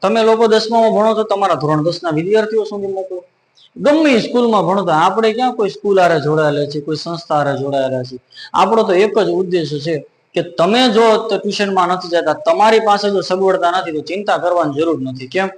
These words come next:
તો કે આપણે ભણાવવાનું છે બધે બધુંય અને ઈ પણ કેવું?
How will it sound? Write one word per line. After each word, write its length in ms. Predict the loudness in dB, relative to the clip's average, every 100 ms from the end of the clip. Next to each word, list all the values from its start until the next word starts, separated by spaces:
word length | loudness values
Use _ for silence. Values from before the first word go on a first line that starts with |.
| -18 -20 -8
તો 80 | -2
કે 80 | 0
આપણે 360 | 2 0 2 0
ભણાવવાનું 600 | 2 2 4 4 2 0
છે 100 | 0
બધે 280 | 2 4
બધુંય 400 | 4 4 4 2 0 -6 _ _ 0
અને 200 | 2 2
ઈ 240 | 2 0
પણ 240 | 0 -2
કેવું? 580 | 0 2 4 4 2 0